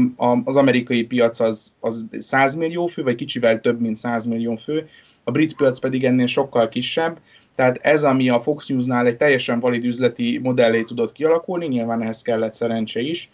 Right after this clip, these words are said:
az kérdéses, hogy a briteknél me-, mennyire, mennyire fog, ö, működni, vagy hogy ennek a csatornának honnan is lenne, lesznek hosszú távon bevételei.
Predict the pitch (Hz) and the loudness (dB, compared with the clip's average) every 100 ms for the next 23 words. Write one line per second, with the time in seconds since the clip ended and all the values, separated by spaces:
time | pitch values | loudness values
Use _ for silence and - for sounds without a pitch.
0 | _ _ - 127 - 175 135 123 120 - | _ _ -4 -4 2 2 2 -2 -4 -6
1 | 117 120 120 117 - 113 120 117 120 117 | -6 -6 -4 -6 -4 -2 -2 0 0 2
2 | 113 113 117 120 117 113 113 - 117 113 | 4 4 2 0 0 0 0 0 -2 0
3 | 113 107 123 123 135 127 123 120 123 120 | 0 4 2 4 2 2 2 2 0 0
4 | 117 120 135 127 113 117 117 123 120 110 | 0 2 2 2 2 0 0 2 2 2
5 | 107 117 113 113 120 127 120 113 - 123 | -2 0 0 -2 0 0 0 -2 -4 -6
6 | 120 117 117 113 120 135 139 147 147 151 | -4 0 2 2 2 2 2 4 4 2
7 | 151 | 0